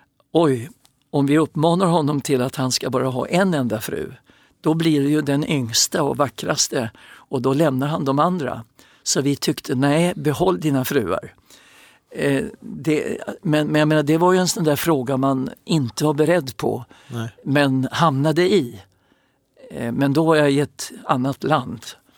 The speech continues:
Speaker 2: Just det, det var
Speaker 1: Ja.
Speaker 2: inte i Sverige. Då hade andra, eh, regler stått över, gissar jag.
Speaker 1: Men, eh, men, men, eh,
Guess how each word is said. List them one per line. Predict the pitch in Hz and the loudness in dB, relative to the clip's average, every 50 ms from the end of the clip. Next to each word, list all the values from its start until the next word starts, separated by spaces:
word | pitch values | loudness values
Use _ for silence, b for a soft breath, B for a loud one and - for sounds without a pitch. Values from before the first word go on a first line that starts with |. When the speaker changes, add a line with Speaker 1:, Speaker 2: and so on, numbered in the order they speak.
| - - - | -20 -18 -16
Speaker 2:
Just | 123 110 - - | -16 -16 -14 -14
det, | - 90 98 101 | -16 -16 -16 -14
det | 120 | -8
var | 113 104 | -6 -4
Speaker 1:
Ja. | 107 107 | -4 -4
Speaker 2:
inte | - 104 | -4 -6
i | |
Sverige. | 104 - - - - - 107 - - _ _ _ _ - | -6 -6 -6 -8 -10 -14 -16 -16 -18 _ _ _ _ -6
Då | 117 | -2
hade | 110 110 110 | 0 2 2
andra, | 110 104 107 107 | 2 2 0 -2
eh, | 107 107 - - - - - - - - - - | -2 -4 -6 -12 -20 -20 -20 -20 -20 -18 -16 -8
regler | 113 117 110 104 101 101 98 - - | -4 -2 0 0 0 -2 -4 -6 -8
stått | 101 - - 104 101 - | -8 -8 -8 -6 -2 -2
över, | 104 101 - - | -2 -2 -2 -4
gissar | - - - - | -6 -8 -8 -8
jag. | - - - b b b b b b b b | -10 -10 -14 b b b b b b b b
Speaker 1:
Men, | - 151 147 156 | -2 0 2 2
eh, | 160 - - | 0 0 0
men, | 156 147 156 151 151 | 0 0 2 2 0
men, | 151 - - 147 143 139 139 | 0 0 0 2 2 2 2
eh, | 139 135 - - - | 0 0 -2 -6 -8